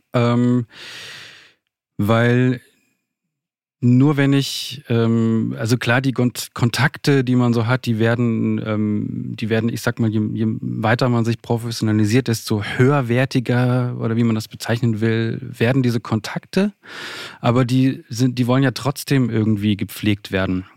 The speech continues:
Und ich glaube, das Prinzip verändert sich nie. Also, ähm, dass es halt einfach darum geht, dass Leute von dir Bescheid wissen, jetzt als Producer zum Beispiel, dass du das und das kannst und dass du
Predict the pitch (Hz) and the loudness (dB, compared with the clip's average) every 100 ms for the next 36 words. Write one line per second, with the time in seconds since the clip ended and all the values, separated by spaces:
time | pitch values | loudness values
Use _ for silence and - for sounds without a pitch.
0 | - 117 107 113 110 107 107 104 - 101 | 0 0 2 0 0 -2 -6 -6 -6 -4
1 | - 160 - - - - - 117 147 - | 0 0 0 -10 -20 -10 -4 0 2 0
2 | 104 98 - 107 104 98 90 - _ 151 | -4 -8 -8 -2 0 0 -4 -12 _ -8
3 | 117 101 107 110 - - 117 104 104 - | -4 -2 -2 -6 -16 -8 -4 -2 -2 -4
4 | - - - - - 110 110 113 107 113 | -14 -14 -16 -10 0 2 2 0 0 0
5 | 117 120 117 107 107 107 117 - 113 - | 0 0 0 2 2 2 2 2 -2 -4
6 | 135 113 104 110 117 139 117 113 101 - | -10 -4 0 0 0 -4 -2 -2 -2 -2
7 | 104 120 127 135 123 117 - 113 - 104 | -2 0 0 2 2 2 -2 -6 -4 -2
8 | 110 - 135 - 120 117 - 123 123 - | -2 0 -2 0 0 0 0 0 0 -2
9 | - - - _ - 139 - 113 - 117 | -18 -20 -20 _ -20 -6 -2 -2 -2 -4
10 | 113 104 120 113 117 - 156 147 - - | -2 0 0 0 -4 -4 -4 -4 -6 -12
11 | - - 107 104 104 - 110 107 104 | -12 -4 -2 0 -2 0 2 2 2